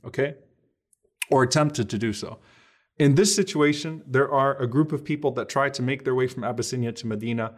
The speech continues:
uh, quickly, as soon as they heard of the hijrah to Al-Madinah. And this is their case.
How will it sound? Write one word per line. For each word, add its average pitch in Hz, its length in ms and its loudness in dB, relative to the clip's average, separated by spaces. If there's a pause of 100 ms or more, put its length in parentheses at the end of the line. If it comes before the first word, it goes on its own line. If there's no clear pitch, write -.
(300)
uh, 110 140 0
quickly, 120 600 -2
as 120 120 -4
soon 139 160 0
as 127 100 -2
they 120 120 0
heard 123 180 2
of 113 100 -4
the 107 80 0
hijrah 113 460 -2 (100)
to 131 160 0
Al-Madinah. 104 500 0 (420)
And 117 140 4
this 151 200 2
is 131 160 2
their 117 180 2
case. - 460 -8